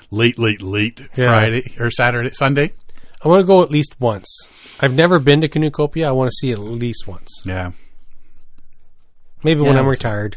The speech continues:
Speaker 2: Who knows?
Speaker 1: Yeah.
Speaker 2: If they last that long. A lot of these shows
Speaker 1: Oh, yeah. This'll be
Speaker 2: they
Speaker 1: around for a while.
Speaker 2: Yeah, not all shows are around forever, right? They, they, they have their ebb and flow and
Speaker 1: Yeah. Well, this one's ebbing.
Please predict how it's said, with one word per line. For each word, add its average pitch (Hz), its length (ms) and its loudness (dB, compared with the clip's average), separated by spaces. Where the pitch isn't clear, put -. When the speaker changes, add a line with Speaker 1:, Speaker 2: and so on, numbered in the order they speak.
Speaker 2:
Who 135 80 2
knows? 104 300 -4
Speaker 1:
Yeah. - 840 -12
Speaker 2:
If - 100 -12
they 135 120 0
last 107 340 -4
that 101 140 -6
long. 104 240 -6
A - 20 8
lot 214 120 10
of 208 60 6
these 196 140 6
shows 147 480 6
Speaker 1:
Oh, 135 40 -2
yeah. - 80 -10
This'll 170 240 0
be 196 80 4
Speaker 2:
they 101 60 4
Speaker 1:
around 95 240 -2
for - 120 -14
a 85 60 -12
while. 82 300 -12
Speaker 2:
Yeah, 277 720 4
not 277 220 4
all 220 220 4
shows 180 320 4
are 156 80 4
around 147 360 4
forever, 131 400 2
right? 135 260 0
They, 143 180 0
they, 143 300 0
they 160 200 2
have 165 260 2
their 147 240 4
ebb 143 160 4
and 131 160 0
flow 127 420 2
and 104 340 -6
Speaker 1:
Yeah. 302 160 0
Well, 202 100 4
this 208 120 2
one's 196 160 0
ebbing. 180 300 2